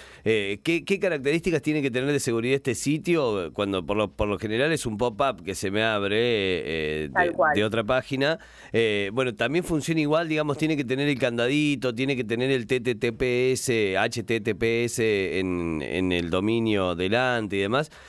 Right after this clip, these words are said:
Speaker 1: Digo, ¿hay alguna recomendación para eso, para, para tener en cuenta y no terminar metiendo los datos en cualquier lado?
Speaker 2: No, por lo general, eh, siempre cuando vos llegues al, al pago, digamos,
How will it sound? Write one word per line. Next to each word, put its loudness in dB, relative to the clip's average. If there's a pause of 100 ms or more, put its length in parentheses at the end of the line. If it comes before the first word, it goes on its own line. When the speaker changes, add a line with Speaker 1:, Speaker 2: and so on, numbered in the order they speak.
(120)
Speaker 1:
Digo, 2
¿hay 0
alguna 0
recomendación -2
para 2
eso, 0
para, 2
para -2
tener 0
en -2
cuenta 0
y 0
no 0
terminar 0
metiendo 0
los 0
datos -2
en -2
cualquier 0
lado? 0 (1120)
Speaker 2:
No, 4
por 0
lo -2
general, 0 (260)
eh, 0
siempre 2
cuando 4
vos 2
llegues 4
al, 2
al 0 (100)
pago, 6
digamos, 0